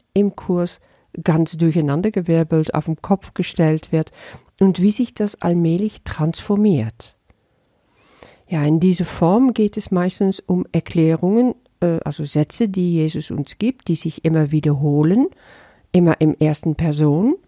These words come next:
Du kannst es dann konkret auf dich beziehen und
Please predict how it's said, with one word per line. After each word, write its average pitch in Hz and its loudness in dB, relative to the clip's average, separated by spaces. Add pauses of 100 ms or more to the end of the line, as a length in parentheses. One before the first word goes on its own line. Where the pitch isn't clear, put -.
(280)
Du 175 0
kannst 175 -2
es - -14 (120)
dann 156 -2
konkret - 0
auf - -6
dich - -6
beziehen 165 -2 (680)
und 196 0